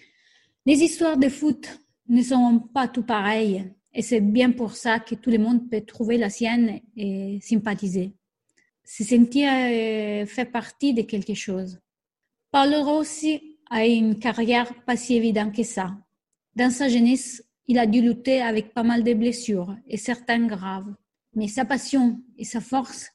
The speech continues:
l'ont amené au Graal du foot, la Coupe du Monde, puis le Ballon d'Or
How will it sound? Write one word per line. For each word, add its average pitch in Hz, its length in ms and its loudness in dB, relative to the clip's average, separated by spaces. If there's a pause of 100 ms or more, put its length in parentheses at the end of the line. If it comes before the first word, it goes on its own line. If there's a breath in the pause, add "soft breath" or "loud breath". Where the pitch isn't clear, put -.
l'ont 233 180 2
amené 233 440 4 (160)
au 214 140 -2
Graal 254 320 0
du 233 100 2
foot, - 480 -8 (560)
la 208 140 -2
Coupe 202 240 0
du 208 80 2
Monde, 269 380 4 (260)
puis 247 180 4
le 240 60 6
Ballon 208 400 2
d'Or 220 420 -2